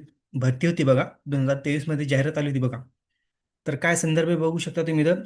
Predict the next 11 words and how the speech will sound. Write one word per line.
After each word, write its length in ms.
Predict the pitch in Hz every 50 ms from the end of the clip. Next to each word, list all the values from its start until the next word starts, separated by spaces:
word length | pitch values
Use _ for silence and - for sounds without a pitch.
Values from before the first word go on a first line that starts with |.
| -
डब्ल्यूआरडीच्या 640 | 156 143 151 143 156 165 165 156 156 160 156 175 165
वेबसाईटवर 480 | 160 151 147 - - 151 135 143 160 156
कागदपत्र 480 | - 139 139 151 151 - 160 - 165
पडताळणीसाठी 580 | 156 - 151 135 - 156 156 156 170 143 139 143
प्रसिद्ध 360 | 135 - 151 - 151 139 151
केलेल्या 340 | 139 151 143 143 151 190 214 -
उमेदवारची 440 | 170 156 151 143 156 147 143 - 165
यादी 120 | 143 127
बघू 200 | 123 127 120 123
शकता 240 | 127 123 143 135 131
तुम्ही. 220 | 120 120 120 117